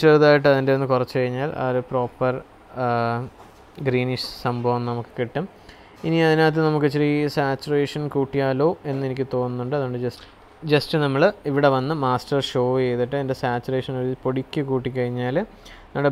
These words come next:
ബാക്ക്ഗ്രൗണ്ടിൻ്റെ ആ സെലക്ട് ചെയ്ത ഏരിയയുടെ സാച്ചുറേഷൻ നമുക്ക് കൂട്ടാൻ പറ്റും.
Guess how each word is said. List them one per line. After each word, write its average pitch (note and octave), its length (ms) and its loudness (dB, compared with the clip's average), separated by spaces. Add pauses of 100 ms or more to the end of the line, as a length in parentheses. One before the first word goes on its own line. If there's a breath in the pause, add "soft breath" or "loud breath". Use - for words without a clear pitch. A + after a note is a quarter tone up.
ബാക്ക്ഗ്രൗണ്ടിൻ്റെ C#3+ 760 0
ആ - 20 2 (120)
സെലക്ട് C3 380 -4
ചെയ്ത C#3+ 120 4 (140)
ഏരിയയുടെ B2+ 400 0
സാച്ചുറേഷൻ A#2+ 580 -4
നമുക്ക് A#2+ 320 -4
കൂട്ടാൻ A#2 380 -4
പറ്റും. B2 220 -6